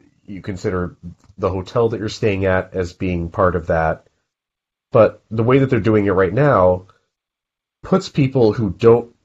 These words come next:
know all the tricks, even if you know all the tricks, you're not guaranteed to get on the ride based on how quickly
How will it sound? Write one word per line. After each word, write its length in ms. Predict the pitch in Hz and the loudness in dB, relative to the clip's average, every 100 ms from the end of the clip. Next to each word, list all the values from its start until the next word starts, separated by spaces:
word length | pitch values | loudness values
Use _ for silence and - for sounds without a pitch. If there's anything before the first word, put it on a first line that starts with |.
| _ 98 | _ -8
know 800 | 98 101 101 98 95 90 90 - | -2 4 4 4 2 -2 -6 -4
all 180 | 107 110 | 2 2
the 100 | 104 | 2
tricks, 480 | - 101 82 - - | -2 0 0 -4 -6
even 180 | 202 233 | -2 0
if 100 | 220 | 2
you 60 | |
know 180 | 131 123 | 4 6
all 120 | 123 104 | 6 4
the 80 | |
tricks, 280 | 92 95 - | 0 -4 -4
you're 80 | 92 | -2
not 220 | 82 76 | -2 -4
guaranteed 480 | 87 78 - 85 73 | -6 -6 -6 -8 -6
to 60 | 80 | -2
get 200 | 101 87 | 0 2
on 100 | 85 | 2
the 80 | |
ride 400 | 80 80 78 76 - _ _ _ _ - | 0 0 0 -4 -10 _ _ _ _ 0
based 280 | 117 - | 2 4
on 80 | 104 | 2
how 260 | 87 117 120 | 4 4 4
quickly 760 | 123 120 101 - 92 87 85 | 2 -2 -2 -4 -2 -2 -4